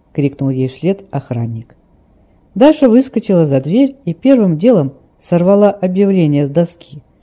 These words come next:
Кажется, ей здорово повезло. «Лавря, ну что?» «Пока порядок. Велели прийти завтра к восьми утра. Будут смотреть, как я умею убираться. Считай,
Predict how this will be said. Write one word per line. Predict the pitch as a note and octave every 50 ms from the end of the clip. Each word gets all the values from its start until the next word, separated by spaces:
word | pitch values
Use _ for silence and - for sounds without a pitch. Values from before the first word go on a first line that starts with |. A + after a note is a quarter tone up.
| _ _ _ _ _
Кажется, | - - D#3+ D#3 D3+ D#3 D3+ - D#3+
ей | D#3 D#3 D#3
здорово | D#3 D3+ D3+ G3 G#3+ F#3+ C#3+ C3 B2+ B2+
повезло. | - - C#3 C3+ C#3+ D3 C#3+ C#3 B2+ A#2+ C3 - _ _ _ _ _ _ _ _
«Лавря, | - D3+ D#3+ D3+ C3 B2+ B2+ B2+ - _ _ -
ну | E3+ F#3
что?» | F#3+ - - D3+ A#2 - - _ _ _ _ _ _ _ _ _ _
«Пока | - A#3 A3+ - D4 D4+
порядок. | D4+ G#3 F3+ D#3+ E3 E3+ E3 E3+ E3 - - _ _ _ _ _ _ _ -
Велели | F3+ F#3+ A3 G#3+ A3 A3 G#3+ G#3+ G#3+
прийти | G#3+ A3 G#3+ G#3+ G#3 - - G#3+ G#3
завтра | G3+ A#3+ C4+ C4+ C4+ - F3 D#3+ - - _ -
к | -
восьми | G3 G#3 G3+ - A#3 A3+ A3
утра. | A3 A3 - D3+ C3 A#2 - - _ _ _ _ _ _ -
Будут | F#3 F#3+ F#3 F#3 F#3 -
смотреть, | - - G3 F#3+ F#3+ E3+ C#3+ B2+ -
как | - D3 - -
я | D3+ D3+
умею | D3+ D3 D#3 E3+ F3+ E3 D3
убираться. | - C#3 D3+ D3 E3 D#3+ C#3 A#2+ A#2 - - - - - _ _ _ _ _ _
Считай, | - - - C#3 C#3 - F#3+ A3 A3+ -